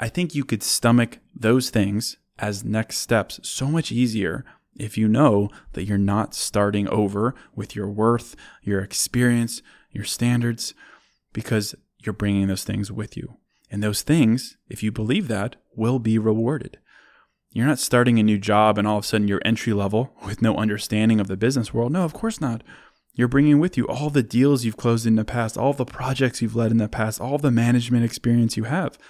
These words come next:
Those tickets, those points are all yours. And it's only a matter of time until they're rewarded in your new environment. It's a new environment that's different from the old one where you yourself have said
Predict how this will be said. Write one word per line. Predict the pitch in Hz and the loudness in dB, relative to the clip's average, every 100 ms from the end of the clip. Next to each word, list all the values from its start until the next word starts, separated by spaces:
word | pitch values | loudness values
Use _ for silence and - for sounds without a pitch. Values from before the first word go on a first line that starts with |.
| - - _ _ _ _ | -20 -20 _ _ _ _
Those | 113 135 | 0 0
tickets, | - 151 101 - - - | 0 -2 -2 -6 -12 -4
those | 113 120 | -4 -4
points | - 135 131 - | 0 2 2 2
are | 101 | -2
all | 104 120 | 2 2
yours. | 113 107 104 - - - - _ - | 4 2 2 -8 -18 -20 -20 _ -6
And | 107 | -4
it's | 98 | 0
only | 120 120 | 4 4
a | 110 | 4
matter | 104 104 101 | 4 4 2
of | - | 0
time | - 117 101 | 0 2 2
until | 104 107 | 0 -2
they're | 104 | -2
rewarded | 104 101 107 147 127 101 | -2 -2 0 2 2 0
in | 113 | -2
your | 110 107 | -2 0
new | 107 113 120 101 | 4 6 6 4
environment. | 101 113 123 123 104 - - _ - _ _ _ _ | 0 0 2 2 0 -8 -20 _ -20 _ _ _ _
It's | - | -6
a | 104 | 0
new | 107 143 | 6 8
environment | 135 110 156 127 - | 8 4 2 2 0
that's | 120 101 | -4 -8
different | - 147 - 110 | 0 0 2 -4
from | - 107 | -2 -2
the | 110 | 2
old | 165 147 | 2 2
one | 104 - | -2 -4
where | 110 | -6
you | 107 127 156 | 0 2 2
yourself | 120 110 - 170 | 2 0 0 0
have | 113 | -2
said | - 107 110 | -2 -2 -4